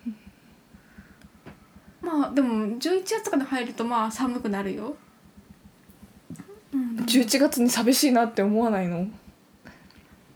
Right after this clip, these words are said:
Speaker 2: はあ。
Speaker 1: いや、えー、
Speaker 2: 「ああ、冬が来る」みたいな。あ、でも雪降らないんだもんね。秋と冬変わんないよね。
Speaker 1: 寒いだ、寒い、さ-、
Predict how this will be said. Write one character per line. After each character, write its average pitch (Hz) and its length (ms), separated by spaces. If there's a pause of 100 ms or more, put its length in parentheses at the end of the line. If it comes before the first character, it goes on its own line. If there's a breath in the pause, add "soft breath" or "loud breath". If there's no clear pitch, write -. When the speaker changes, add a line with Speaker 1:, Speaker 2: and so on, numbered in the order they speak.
(160)
Speaker 2:
は 240 420
あ。 - 40
Speaker 1:
い 277 40
や、 277 60
え - 20
ー、 302 720 (840)
Speaker 2:
「あ 226 300
あ、 - 40
冬 208 520
が 185 120
来 214 200
る」 190 240
み 190 100
た 196 140
い 196 60
な。 190 140
あ、 233 120
で 226 100
も 196 160 (340 loud breath)
雪 226 240
降 330 120
ら 302 100
な 320 100
い 294 60
ん 247 60
だ 226 80
も 202 140
ん 196 100
ね。 208 280
秋 240 240
と 220 80
冬 208 280
変 202 120
わ 202 80
ん 214 80
な 226 100
い 214 60
よ 190 100
ね。 185 320 (520 loud breath)
Speaker 1:
寒 302 420
い 302 40
だ、 269 140
寒 285 300
い、 285 180
さ-、 - 220